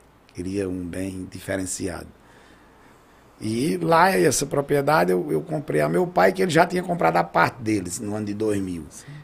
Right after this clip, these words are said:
Speaker 1: Essa eu fiquei. E em dois mil e nove, eu comprei esse da Aratama,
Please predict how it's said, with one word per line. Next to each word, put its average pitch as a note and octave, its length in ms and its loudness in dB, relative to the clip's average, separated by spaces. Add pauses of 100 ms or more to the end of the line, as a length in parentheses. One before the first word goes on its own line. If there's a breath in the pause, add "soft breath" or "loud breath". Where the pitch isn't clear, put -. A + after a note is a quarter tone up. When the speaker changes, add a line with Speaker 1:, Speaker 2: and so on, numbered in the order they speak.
(120)
Speaker 1:
Essa D3 260 4
eu D#3+ 60 0
fiquei. G#2 600 0 (540 loud breath)
E F#3 140 0
em G#3 80 4
dois G3+ 260 8
mil G3+ 180 2
e G3+ 60 2
nove, E3+ 680 6 (220)
eu D3 100 0
comprei E3 540 -2
esse E3+ 240 0
da D3 120 -2
Aratama, A2 800 0